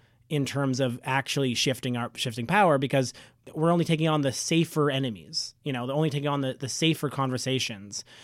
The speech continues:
whether, rather than finding a way to have the more difficult conversations about what does community safety look like? You know, how do you engage people who might be scared to go on the T T C because of, you know,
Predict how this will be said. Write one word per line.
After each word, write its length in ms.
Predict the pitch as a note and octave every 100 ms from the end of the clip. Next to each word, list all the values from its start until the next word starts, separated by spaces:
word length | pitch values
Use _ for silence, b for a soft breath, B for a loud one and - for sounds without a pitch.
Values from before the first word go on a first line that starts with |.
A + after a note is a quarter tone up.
| B -
whether, 380 | D3+ D3 D3
rather 500 | C#3+ D3 D3 D3 D#3
than 320 | D3+ C#3+ C3+ A#2 B
finding 440 | - - D3 D3 C#3+
a 20 |
way 100 | C#3
to 60 |
have 480 | A2+ A2+ D3 D3 C3
the 260 | C3 B2+ A#2+ b b
more 160 | C#3+ C#3
difficult 480 | A#2+ G#3 G#3+ D#3 C3+
conversations 460 | B2+ A#2 A#2+ B2
about 160 | A#2+ C3
what 240 | E3+ C#3
does 200 | D3+ D#3+
community 360 | - C#3+ B2 G#2+
safety 340 | - G#2 -
look 240 | G2+ F#2+ G#2
like? 280 | G2+ G2+ B B
You 80 | -
know, 220 | C3+ A#2 b b
how 300 | - D3+ D#3+
do 120 | C#3+
you 380 | E3 E3 D3+ C3 -
engage 380 | C3+ C3 B2 -
people 300 | B2 A#2 A2+
who 360 | B2 A#2 A2 -
might 220 | B2 A#2
be 100 | A2+
scared 340 | - C3+ B2+
to 60 | A2+
go 120 | A#2+
on 60 | A#2
the 60 |
T 140 | - B2
T 140 | A#2+
C 240 | - B2 A2+
because 300 | A2+ A#2+ A#2
of, 180 | A2+ -
you 100 | C#3+
know, 220 | A#2+ G#2+